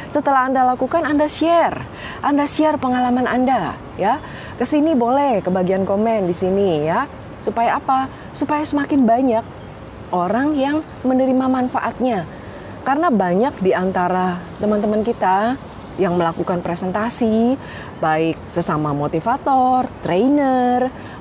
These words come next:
maupun di perusahaan-perusahaan, maupun di mewakili company, maupun di bisnis, apapun. Melakukan presentasi itu-itu aja dan membuat orang boring gitu.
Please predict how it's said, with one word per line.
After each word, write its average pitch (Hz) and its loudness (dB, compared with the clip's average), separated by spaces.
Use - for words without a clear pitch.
maupun 170 0
di 165 0
perusahaan-perusahaan, 233 0
maupun 175 0
di 165 2
mewakili 165 0
company, 254 2
maupun 165 0
di 175 2
bisnis, 262 2
apapun. 226 0
Melakukan 254 0
presentasi 247 0
itu-itu 269 2
aja 247 4
dan 220 2
membuat 214 2
orang 302 2
boring 247 4
gitu. 135 -6